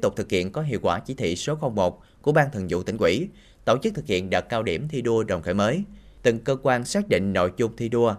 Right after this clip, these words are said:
hai chân ba mũi, phù hợp đặc thù các cơ quan, đơn vị, tạo thành phong trào thi đua sôi nổi, sâu rộng, thiết thực, thực hiện đạt và vượt chỉ tiêu nghị quyết năm đề ra.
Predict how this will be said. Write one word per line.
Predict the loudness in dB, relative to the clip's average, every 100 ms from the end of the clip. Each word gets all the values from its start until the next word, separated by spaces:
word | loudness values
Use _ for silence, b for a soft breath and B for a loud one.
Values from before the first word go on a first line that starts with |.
| -4
hai | -4
chân | 0 0 0
ba | 0 0
mũi, | 2 2 0 B B B
phù | 2
hợp | 4 2 2
đặc | 0
thù | 2 2 2
các | -2 -2
cơ | -2 0
quan, | 0 0
đơn | 0
vị, | 2 2 0 b b b
tạo | 2 2
thành | 0 -4
phong | -4 -2
trào | 0 0
thi | 0 -2
đua | 0 0
sôi | 0 0
nổi, | 2 0 -2
sâu | -2 0
rộng, | 2 2 0 -4
thiết | -4 0
thực, | 0 -2 B B B
thực | 0 2
hiện | 0 2
đạt | 2 2 -2
và | 0
vượt | 2 0
chỉ | -2 0
tiêu | 2 2
nghị | 0 -2
quyết | 0 0 -2
năm | -2 -2
đề | 0
ra. | 4 4